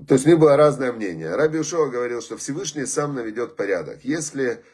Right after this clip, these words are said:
даже преступник какое-то время процветает, это, это ничего не значит. Рано или поздно преступление любое будет наказано, всё возвращается, всё, есть тот, кто следит за всеми, э, за всеми мероприятиями в мире.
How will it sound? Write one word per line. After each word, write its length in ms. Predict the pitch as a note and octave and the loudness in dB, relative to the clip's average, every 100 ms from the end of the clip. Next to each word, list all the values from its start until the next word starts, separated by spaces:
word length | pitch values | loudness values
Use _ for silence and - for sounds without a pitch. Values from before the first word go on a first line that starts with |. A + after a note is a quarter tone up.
| _ | _
даже 420 | - C3+ C#3 A#2 | -2 4 4 2
преступник 640 | G#2+ - A2 - C#3 A2 G#2 | -6 -6 -6 -4 -4 -4 -6
какое-то 380 | G#2+ C3+ B2+ A2 | -4 -2 -2 -2
время 280 | A#2 A2 G2+ | -2 -4 -6
процветает, 840 | G#2 F#2+ A2 G#2+ E3 E3+ E3 - - | -8 -8 -8 -4 -2 -2 -6 -10 -8
это, 420 | C3 C3 A2 D3+ - | -4 -2 -2 -4 -10
это 260 | A#2+ B2 B2 | -10 -4 -4
ничего 480 | B2+ C#3 - A#2+ B2 | -4 -4 -4 -4 -4
не 160 | A2 | -4
значит. 480 | G#2 C#3 D3 D#3 - _ _ _ _ | -4 -2 -2 -6 -8 _ _ _ _
Рано 360 | F2+ G#2+ D3+ D3+ | 0 6 6 6
или 160 | A#2+ | 0
поздно 340 | A2 C3+ C3 B2 | 0 0 0 -2
преступление 640 | A2+ G#2 - - A#2+ A2 | -4 -8 -8 -4 -4 -2
любое 340 | G2 G#2+ A2 G2+ | -4 -4 -2 -2
будет 320 | F#2+ G2 F#2 | -4 -6 -6
наказано, 560 | G2+ D3 D3 C#3+ C3+ A2+ | -6 -2 -2 -2 -4 -4
всё 200 | - A#2+ | -4 -2
возвращается, 800 | G#2 G2 G2+ - C#3+ C3+ - F#2+ | -2 -4 -4 -2 -2 -2 -6 -8
всё, 500 | - A#2 A#2 G#2+ - _ _ - | -6 -2 0 0 -6 _ _ -6
есть 340 | G2+ C3 - | 0 2 2
тот, 200 | C#3 C3 | -2 -2
кто 160 | - G2+ | -4 -4
следит 340 | - G2 A2 | -4 -6 -4
за 140 | F#2 | -4
всеми, 500 | - - G2+ G2 F2+ F2 _ _ - | -4 -2 -2 -2 -6 -8 _ _ -4
э, 280 | F2+ F2+ D#2+ | 0 0 0
за 100 | F2+ | -4
всеми 300 | - G#2 F#2+ | -4 -4 -2
мероприятиями 720 | F#2 E2+ F#2 F#2 E2+ F2 E2 | -2 -2 2 0 0 -6 -6
в 60 | |
мире. 260 | D#2+ D#2 - | -6 -10 -12